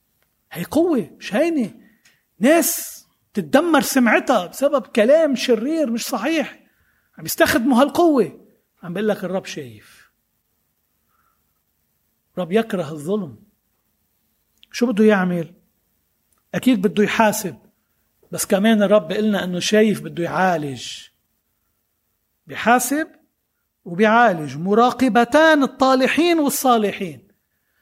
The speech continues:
بعد إيد الطالحين ليحاسبهم، لكن الصالحين ليعالجهم ويظبط لهم كلامهم.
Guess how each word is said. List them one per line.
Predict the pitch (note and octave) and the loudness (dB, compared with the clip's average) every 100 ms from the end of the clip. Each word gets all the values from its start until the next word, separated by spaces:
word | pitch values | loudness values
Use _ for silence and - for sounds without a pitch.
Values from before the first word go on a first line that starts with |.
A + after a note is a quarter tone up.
| _ - | _ 0
بعد | E4 E4 D4+ | 2 2 0
إيد | C#4 G3+ | -4 -4
الطالحين | A#3 _ _ B3+ B3+ B3+ B3 D4+ E4 E4+ | -8 _ _ 0 2 2 2 0 2 2
ليحاسبهم، | C4+ A3 B3+ B3 F4+ C#4 D3+ - _ _ _ _ _ _ - | 2 0 0 0 0 -2 -6 -12 _ _ _ _ _ _ -6
لكن | F#3 A3+ G#3+ | -4 0 -2
الصالحين | - A3+ A3 G#3 - G#3+ G3+ - _ _ _ _ _ _ _ _ E3 | 0 2 2 2 -2 -2 -2 -10 _ _ _ _ _ _ _ _ -4
ليعالجهم | E3+ D3+ F#3 G3+ D#3+ C3 - _ _ _ - | 0 2 2 2 0 -6 -14 _ _ _ -8
ويظبط | D#3 C#3+ F3 C3 G3+ F#3+ | -4 -2 -2 -2 -4 0
لهم | F3+ E3 - - - _ _ | -2 -2 -10 -20 -20 _ _
كلامهم. | G3 E3+ F#3 F#3 D#3 B2+ | -2 2 2 0 -4 -10